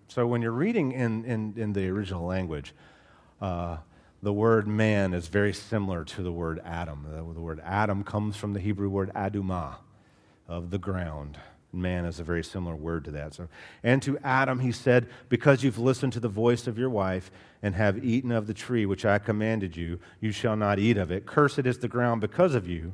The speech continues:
In pain you shall eat of it all the days of your life. Thorns and thistles it shall bring forth for you, and you shall eat the plants of the field.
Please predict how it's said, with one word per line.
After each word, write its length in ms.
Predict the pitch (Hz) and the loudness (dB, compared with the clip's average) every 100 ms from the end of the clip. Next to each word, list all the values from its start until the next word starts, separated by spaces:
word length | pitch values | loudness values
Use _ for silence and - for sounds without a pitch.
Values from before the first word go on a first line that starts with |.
| - | -8
In 100 | 101 | -8
pain 300 | - 135 135 | -2 2 2
you 80 | 127 | 2
shall 240 | - 120 | 0 0
eat 140 | 123 120 | 2 2
of 100 | 107 | 4
it 60 | |
all 160 | 107 117 | 4 4
the 80 | 110 | 4
days 260 | 113 110 | 4 2
of 100 | 98 | 0
your 140 | 95 87 | -4 -2
life. 300 | 80 92 101 | -2 -2 -4
Thorns 420 | - 131 147 - | -2 2 2 0
and 140 | 104 | -4
thistles 440 | 127 117 113 117 - - - - | -2 -2 -2 -6 -8 -20 -20 -4
it 100 | 120 | -4
shall 220 | 113 113 98 | 0 2 2
bring 260 | 117 113 | 4 2
forth 340 | 101 120 127 120 | 0 2 2 2
for 140 | 117 | -4
you, 300 | 98 95 101 | -2 0 0
and 80 | 101 | 0
you 80 | 104 | 0
shall 260 | - 98 | 0 -2
eat 180 | 113 113 | -2 -2
the 60 | - | -2
plants 380 | 113 110 110 | 2 2 0
of 80 | 107 | -4
the 80 | 92 | -6
field. 400 | - 85 82 | -4 -4 -4